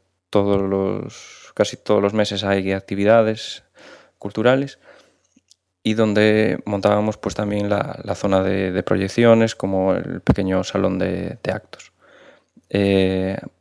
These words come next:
allí también, pues, teníamos el, el, lo que se llama el baile bello, que es una zona donde se reunían antiguamente los vecinos y siguen haciéndolo.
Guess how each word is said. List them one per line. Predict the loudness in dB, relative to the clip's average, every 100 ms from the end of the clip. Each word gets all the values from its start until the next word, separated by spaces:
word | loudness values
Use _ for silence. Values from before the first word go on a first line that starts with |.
| -20 _ -2
allí | 0 2
también, | 2 2 2 0 -2 -6 -10 -10
pues, | -2 0 0 -4 -10 -6
teníamos | -2 0 2 0 -4 -10 -16 -4
el, | 0 2 0 -4 -6 -8 -8
el, | -8 -8 -10 -12 -16
lo | -12
que | -8
se | -2
llama | 2 2
el | 2
baile | 2 4 4
bello, | 4 2 0
que | -4
es | -10 -12 -14
una | -12 -10 -8 -8 -6
zona | 0 2
donde | 4 2 -2
se | -2 -2
reunían | 0 0 2 2
antiguamente | 2 0 -2 0 0 0
los | -2 -2
vecinos | 0 0 0 -4
y |
siguen | -8 -4 -2 -2
haciéndolo. | 0 0 0 -2